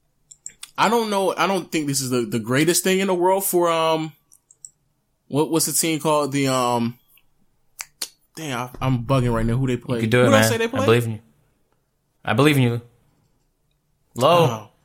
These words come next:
Speaker 1: Who did
Speaker 2: Spit
Speaker 1: the
Speaker 2: it out,
Speaker 1: Jazz,
Speaker 2: man.
Speaker 1: who did the Jazz play? I forgot, bro.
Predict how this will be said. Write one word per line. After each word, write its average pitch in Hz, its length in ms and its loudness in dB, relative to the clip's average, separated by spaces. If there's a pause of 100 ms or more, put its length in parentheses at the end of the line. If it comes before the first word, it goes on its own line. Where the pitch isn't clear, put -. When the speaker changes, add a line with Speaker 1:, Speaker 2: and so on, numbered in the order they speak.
(200)
Speaker 1:
Who 277 180 2
did 277 80 0
Speaker 2:
Spit 135 140 4
Speaker 1:
the 160 40 2
Speaker 2:
it 180 60 6
out, 180 140 6
Speaker 1:
Jazz, 156 220 4
Speaker 2:
man. 131 100 -8 (380)
Speaker 1:
who 226 160 -2
did 214 40 -4
the 165 100 -4
Jazz 151 300 -2
play? 131 200 -4
I 123 40 -2
forgot, 113 460 -8
bro. 104 200 -14